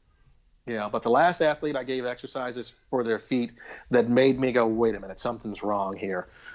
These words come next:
was Shaquille O'Neal back in two thousand eight. Um, we were working on his biomechanics of his free throw shooting, and I realized after looking at his evaluation that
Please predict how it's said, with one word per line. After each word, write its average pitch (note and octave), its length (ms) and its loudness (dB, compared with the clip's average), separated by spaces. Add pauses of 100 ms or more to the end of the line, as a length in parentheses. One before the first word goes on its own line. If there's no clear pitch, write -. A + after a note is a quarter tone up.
was A#2+ 160 4
Shaquille D#3 460 4
O'Neal B2+ 480 -2
back A#2 260 -4
in A2+ 140 -10
two B2+ 180 -8
thousand A2 400 -4
eight. A2+ 320 -4 (520)
Um, G#2 420 -4 (440)
we A#2 200 2
were B2 80 4
working B2+ 320 2
on A#2+ 180 2
his A2 140 -6
biomechanics A#2+ 640 -2
of A#2+ 80 -4
his A#2 140 -8
free G#3 180 2
throw A2+ 220 -2
shooting, A2+ 320 -8
and A2 100 -8
I A2 60 0
realized A2+ 640 0
after A2+ 200 -6
looking A#2+ 240 -6
at A2+ 60 -12
his G2+ 120 -12
evaluation A#2+ 680 0 (560)
that C3 380 2